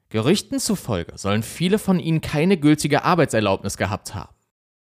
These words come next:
Bis heute konnte nicht herausgefunden werden, wer der Mann gewesen ist, dessen Auftritt Logan so irritiert hat.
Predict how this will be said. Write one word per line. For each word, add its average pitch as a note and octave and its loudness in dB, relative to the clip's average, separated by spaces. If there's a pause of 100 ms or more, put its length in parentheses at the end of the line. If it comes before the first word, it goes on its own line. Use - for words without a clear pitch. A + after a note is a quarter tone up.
(400)
Bis A2+ -4
heute F#3+ 2
konnte F3+ 0
nicht D#3 0
herausgefunden D3+ 0
werden, B2+ 2
wer B2 2
der D3+ 2
Mann C#3 2
gewesen A#2+ 0
ist, A2+ -4 (160)
dessen B2+ -6
Auftritt D3+ -2
Logan B2+ 2
so A#2+ -2
irritiert A#2+ -2
hat. - -20